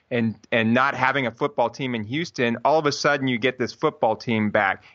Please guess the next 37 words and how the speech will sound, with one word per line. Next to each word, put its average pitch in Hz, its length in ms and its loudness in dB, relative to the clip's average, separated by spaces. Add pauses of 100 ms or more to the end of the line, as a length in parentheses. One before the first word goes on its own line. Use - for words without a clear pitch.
And 117 160 2
that's 151 240 0
his 120 160 -4
legacy. 139 480 -2
When 110 140 -6
the 113 60 -6
Texans 160 440 -4
take 170 220 -2
the 175 60 -6
field 185 480 0
every 123 280 2
Sunday, 165 400 2
when 107 160 0
there's 131 200 2
an 139 80 2
N 143 140 4
F 127 220 2
L 147 160 0
team 151 320 -2
in 139 100 2
Houston, 147 360 0
when 104 80 2
there's 127 260 2
an 143 100 2
N 147 140 2
F 151 100 -2
L 156 160 2
game 147 360 0 (200)
going 147 260 2
on, 151 340 2
it's 113 180 -4
because 120 420 -2
of 98 240 -4
Bob 107 300 2
McNair. 107 640 0 (380)
And, 113 400 2
uh, 104 260 2